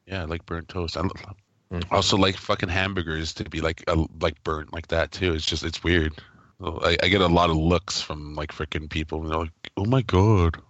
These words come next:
Speaker 2: <laughs>
Speaker 1: So I just avoid that, right? So when I go out, I, I normally get chicken.
Speaker 2: <laughs> So you don't have to deal, deal with that?
Speaker 1: Yeah. <laughs>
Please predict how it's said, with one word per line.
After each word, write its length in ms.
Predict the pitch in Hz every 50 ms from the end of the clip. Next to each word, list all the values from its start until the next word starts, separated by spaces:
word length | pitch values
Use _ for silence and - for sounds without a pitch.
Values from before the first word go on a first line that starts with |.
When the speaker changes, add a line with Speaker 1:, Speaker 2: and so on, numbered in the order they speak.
| _ _ _ _ _ _ _ _
Speaker 2:
<laughs> 0 |
Speaker 1:
So 760 | - - 139 131 127 110 147 143 135 - - 156 - 82 82 90 104
I 100 | 90 87
just 200 | 95 95 - 110
avoid 340 | 85 78 78 80 82 80
that, 240 | - 76 73 71 57
right? 220 | 57 76 80 87 87
So 200 | - 85 78 78
when 140 | 80 82
I 120 | 80 82 82
go 140 | 80 80 80 92
out, 120 | 90 82 73
I, 160 | 76 85 82 80
I 120 | 71 80 85
normally 460 | 82 82 80 82 78 76 76 80 78
get 160 | 76 78 76 -
chicken. 400 | - - 82 - - 78 82 - - - - - - - - - - - - - - -
Speaker 2:
<laughs> 80 | 165 156 - - 214 - - 466 247 254 - 453 - 240 226
So 120 | - - 196
you 140 | - 190 185
don't 180 | 196 180 180
have 160 | 156 156 156 151
to 100 | 151 147
deal, 380 | 127 143 147 147 147 151 151
deal 420 | 143 - - 135 135 135 131 131 143
with 120 | 139 127 -
that? 320 | 135 135 139 143 - - _ _ _ _ _ _ _ _ - - -
Speaker 1:
Yeah. 340 | 139 170 170 - 156 170 156 - - - - 214 196 - 202 208 - - 208 175 - 214 190 160 -
<laughs> 520 | 170 - 170 - 190 180 - - - 165